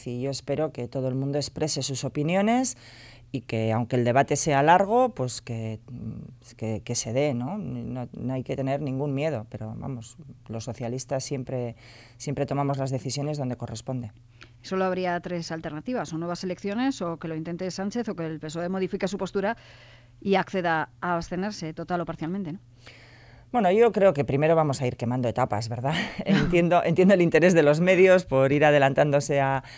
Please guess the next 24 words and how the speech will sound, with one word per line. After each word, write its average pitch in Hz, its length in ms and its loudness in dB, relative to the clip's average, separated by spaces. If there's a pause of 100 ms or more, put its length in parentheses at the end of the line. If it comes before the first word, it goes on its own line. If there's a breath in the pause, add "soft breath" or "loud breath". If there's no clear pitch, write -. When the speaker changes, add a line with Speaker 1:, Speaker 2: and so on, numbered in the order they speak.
Speaker 1:
a - 140 0
escenarios, 147 580 4
pero 127 320 -2
todavía 131 340 4
nos 156 160 0
queda 160 180 4
esta 143 180 -2
sesión 139 260 -4
de 139 60 -2
investidura. 139 640 0 (400 loud breath)
Creo 156 280 4
que 160 140 2
además 151 300 4
en 151 60 0
los 139 160 -2
últimos 151 320 0
meses 151 260 -2
en 143 100 -4
España 170 340 -2
hemos 139 200 0
visto 139 240 -4
cosas 147 300 -2
incluso 131 320 -4
sorprendentes, 135 800 -4